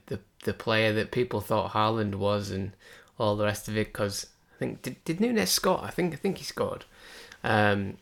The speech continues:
and Haaland hit the bar from, like, six yards, I remember, or put one over the bar from,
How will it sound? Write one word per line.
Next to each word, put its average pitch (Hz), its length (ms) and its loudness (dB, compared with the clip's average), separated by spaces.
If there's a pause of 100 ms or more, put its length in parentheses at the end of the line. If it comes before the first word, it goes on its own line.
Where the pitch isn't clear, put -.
(120)
and 107 120 0
Haaland 110 520 4
hit - 180 -6
the 120 60 0
bar 107 340 6
from, 104 260 -2
like, 95 200 -6
six - 320 -4
yards, 101 300 2
I 98 80 0
remember, 98 360 0
or 95 120 2
put - 180 2
one 107 140 0
over 101 240 0
the 95 100 -2
bar 95 320 0
from, 92 320 -4